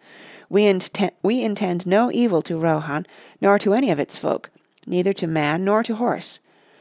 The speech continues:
Will you not hear our tale before you strike?" "I will," said Eomer, lowering his blade. "But wanderers in the Riddermark would be wise to be less haughty in these days of doubt. First tell me your right name."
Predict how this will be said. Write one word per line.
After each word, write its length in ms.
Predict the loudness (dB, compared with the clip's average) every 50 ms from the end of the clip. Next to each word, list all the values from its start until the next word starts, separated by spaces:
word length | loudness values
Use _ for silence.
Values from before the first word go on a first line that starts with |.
| _ _ _ _ _ _ _
Will 180 | 0 4 4 6
you 180 | 6 6 4
not 260 | 4 2 0 -2 -2 -2
hear 220 | -2 0 0 0
our 200 | 0 0 0 -2
tale 360 | -2 -2 0 2 4 4 2
before 280 | 2 0 -2 0 0 0
you 100 | 0 0
strike?" 500 | -2 -2 -2 -2 -2 -4 -6 -10 -16 -20 _ _ _ _ _ _ _ _ _ _ _ _ _ _ _ _ _ _ _ _ _ _ _ _ _ _ _ _ _ _ _ _ -6
"I 160 | -2 0 2
will," 380 | 4 4 6 4 4 2 0 -4
said 180 | -8 -6 -4
Eomer, 480 | -2 0 0 0 -2 -2 -4 -6 -6 -4
lowering 440 | -2 -2 0 0 -2 -2 -4 -4 -4
his 140 | -6 -6 -6
blade. 360 | -6 -4 -4 -4 -4 -6 -10 _ _ -20 -20 -20 -20 -20 -20 -20 -20 -20 _ 0
"But 200 | 0 0 0 0
wanderers 680 | 0 2 2 2 4 4 4 4 4 4 4 4 2
in 100 | 2 0
the 120 | 2 2 2
Riddermark 580 | 2 4 4 2 2 0 -2 -4 -6 -8 -4 -4
would 140 | -2 0
be 120 | 0 0 2
wise 380 | 4 4 4 4 4 2 0 -2
to 80 | 0
be 120 | 2 4 4
less 280 | 6 6 4 4 2 -2
haughty 380 | 0 0 0 2 2 0 0
in 120 | 0 0 0
these 180 | 0 0 0
days 300 | 2 2 4 4 2 2
of 100 | -2 -2
doubt. 320 | 0 0 0 0 -2 -4 -8 _ _ _ _ _ _ _ _ _ _ _ _ _ _ _ _
First 400 | 0 4 4 4 4 2 -2 -2
tell 180 | 0 0 0
me 120 | 2 2 2
your 200 | 2 2 2 2
right 320 | 4 4 4 4 2 0 -4
name." 320 | -8 -10 -10 -10 -12 -16